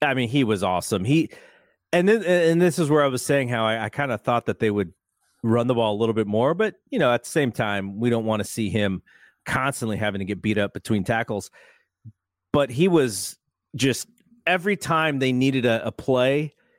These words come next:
he was there. He was nineteen of one twenty-one, so he was a six point four yards per carry himself with a touchdown, and he had set, uh, six catches for seventy-two yards, so he put on his, uh, his Roger Craig nineteen, uh, eighty-nine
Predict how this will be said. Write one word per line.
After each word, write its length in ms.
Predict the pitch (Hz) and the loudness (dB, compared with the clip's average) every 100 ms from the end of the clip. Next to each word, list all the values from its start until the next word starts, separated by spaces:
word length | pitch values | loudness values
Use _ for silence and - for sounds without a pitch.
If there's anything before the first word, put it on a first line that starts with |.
| _ | _
he 180 | - 160 | 0 2
was 240 | 135 101 | 2 0
there. 280 | 104 117 131 | 0 2 2
He 120 | 131 | 0
was 160 | 117 104 | -2 0
nineteen 680 | 120 135 151 - - 156 143 | 0 0 -2 -6 -2 2 2
of 160 | 95 | 0
one 340 | 98 117 135 135 | -2 0 0 -4
twenty-one, 560 | - 135 123 113 120 | -2 0 2 2 0
so 100 | 117 | 0
he 120 | 127 | 2
was 80 | 151 | 2
a 80 | 110 | 2
six 280 | - 139 - | -2 -4 -6
point 280 | - 117 85 | -4 -4 -4
four 300 | - 117 107 | -2 0 2
yards 320 | 104 107 95 | 0 0 -2
per 160 | - 98 | -6 -4
carry 280 | 117 110 | -2 0
himself 800 | 90 92 - - 117 151 - - _ _ _ _ _ | -2 -6 -8 -2 0 0 -4 -18 _ _ _ _ _
with 140 | 131 120 | 0 0
a 40 | |
touchdown, 680 | - 135 - 151 151 160 160 _ _ _ - | -2 -6 -4 0 2 0 -4 _ _ _ -4
and 600 | 226 277 285 180 120 92 | 0 2 2 2 -2 -6
he 240 | - - 139 | -6 0 2
had 220 | 139 110 | 2 -2
set, 340 | - 165 170 139 | -2 0 0 0
uh, 60 | |
six 340 | 123 - 160 - | -4 -2 -4 -2
catches 420 | 160 139 - 117 | -2 -2 -2 -4
for 140 | - | -4
seventy-two 580 | - 139 117 113 107 - | -2 -2 0 -4 -6 -2
yards, 460 | 117 107 104 98 - | 2 2 2 0 -2
so 320 | 107 92 87 _ _ _ _ _ | 0 0 -2 _ _ _ _ _
he 140 | 151 | -2
put 200 | 131 135 | 2 2
on 260 | 117 113 110 | 2 2 0
his, 280 | 110 95 98 | 0 0 0
uh, 200 | 95 92 | 0 0
his 200 | 110 98 | -2 0
Roger 300 | 107 101 104 | -2 -2 -6
Craig 320 | - 107 95 | -4 -2 -2
nineteen, 720 | 101 104 - 113 104 98 95 | -4 -6 -4 -2 0 0 0
uh, 200 | 95 92 - | 0 0 0
eighty-nine 760 | 107 101 101 101 101 98 | -2 -2 -2 0 -2 -2